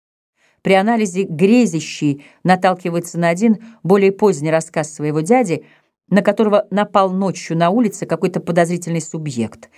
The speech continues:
и сам заключает отсюда, что он в период сновидения слышал, вероятно, о таком же происшествии. Относительно вил он вспоминает, что как раз в тот же период однажды поранил себе вилами руку.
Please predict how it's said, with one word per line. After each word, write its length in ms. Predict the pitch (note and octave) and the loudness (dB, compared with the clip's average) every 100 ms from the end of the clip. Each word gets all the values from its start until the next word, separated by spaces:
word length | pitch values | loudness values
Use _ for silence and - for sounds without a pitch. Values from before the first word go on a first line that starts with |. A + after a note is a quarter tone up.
| _ _ | _ _
и 220 | G3+ G#3 F3+ | -2 0 -2
сам 320 | - C#4 A#3 | -2 -2 -2
заключает 560 | E3+ F3+ F3+ D#3+ C#3+ | -4 -6 -2 -2 -2
отсюда, 400 | D#3+ D#3+ - A#3+ | -4 -6 -4 -2
что 260 | - - F3 | -4 -2 -4
он 380 | - C#4+ B3+ - _ _ | 0 2 2 -2 _ _
в 120 | _ _ | _ _
период 320 | G3+ F3 D3 | 0 0 -4
сновидения 540 | - F#3+ F3 D#3+ D3+ | -4 -2 0 0 0
слышал, 420 | D3+ A#3 C4+ C4+ | -2 -2 -2 2
вероятно, 560 | B3 A3+ G#3+ B3+ B3 A#3 - _ _ _ | 2 2 0 0 -2 -2 -8 _ _ _
о 80 | A3 | -2
таком 320 | A3 G#3 G3 | -2 0 0
же 120 | F#3+ | -2
происшествии. 880 | G3 F#3+ F3 - A2+ - G#2+ A2 - _ _ _ _ _ _ _ _ _ _ | -2 -2 -2 -6 -10 -10 -12 -12 -14 _ _ _ _ _ _ _ _ _ _
Относительно 720 | E3+ G3+ A3+ B3 A#3+ A3 A3 - | -4 2 2 0 -2 2 2 0
вил 420 | G3+ C4 E4 - | 0 2 2 0
он 200 | G3+ G3 | 0 0
вспоминает, 560 | F#3 - F#3+ F#3+ F3+ E3+ | -4 -6 -2 2 2 0
что 160 | - | -6
как 200 | F#3+ G3 | -4 0
раз 200 | G#3 G3 _ _ _ | 0 -2 _ _ _
в 120 | - | -2
тот 180 | C4 C4 | 0 2
же 120 | A3+ | 0
период 360 | A3+ F#3+ E3+ E3+ | 2 2 2 2
однажды 380 | F3 A#3 A3 | 2 0 0
поранил 480 | A#3 G#3+ A3+ C#4 B3 | 2 2 2 0 -2
себе 320 | - F3 E3 | -4 -6 -4
вилами 340 | E3+ A3+ A#3 A#3 | 2 4 4 4
руку. 500 | F#3 C#3 - C3 | 2 -2 -8 -14